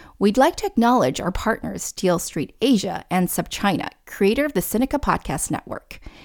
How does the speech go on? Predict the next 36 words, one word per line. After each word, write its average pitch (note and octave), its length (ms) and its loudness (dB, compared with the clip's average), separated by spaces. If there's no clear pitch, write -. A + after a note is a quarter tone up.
In G3 100 4
addition A#3+ 380 4
to G#3 100 2
Tech D4 280 -2
Buzz, E3+ 340 0
you F#3+ 100 0
can - 140 0
also D4+ 300 4
find D#4 260 4
Sinica, G#3+ 480 2
which F3 220 -2
covers E3+ 340 0
current C4+ 360 2
affairs, G3+ 560 2
New E3+ 180 4
Voices, A#3+ 580 6
a F#3 40 2
podcast D#3 520 -2
on D3 140 2
women, B3 400 6
the F#3+ 80 2
business-oriented A#3+ 880 2
China F3+ 460 2
Econ G3 320 4
Talk, D#3 340 0
and A#3+ 300 4
the F3+ 100 -2
Caixin F#3+ 560 2
Sinica E3 640 0
Business D3+ 340 2
Brief - 280 -8
from G3+ 280 2
China's A#3 560 2
leading F3+ 440 2
business D3 360 -4
magazine. - 420 -8